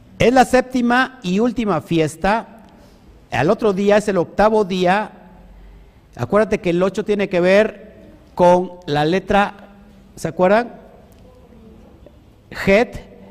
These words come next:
que significa nuevos comienzos. Por eso al terminar Sukkot,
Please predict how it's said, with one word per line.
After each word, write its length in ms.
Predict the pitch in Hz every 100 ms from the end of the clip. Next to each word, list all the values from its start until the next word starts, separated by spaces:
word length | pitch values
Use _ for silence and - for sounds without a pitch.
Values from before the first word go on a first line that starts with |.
| - -
que 120 | 160
significa 840 | 185 180 214 185 226 233 - - -
nuevos 680 | 160 170 196 220 220 220 -
comienzos. 960 | 185 175 190 196 180 - 104 - - - - - -
Por 160 | - 170
eso 140 | 202
al 100 | 240
terminar 520 | 214 190 185 196 226 214
Sukkot, 720 | 214 175 202 208 254 -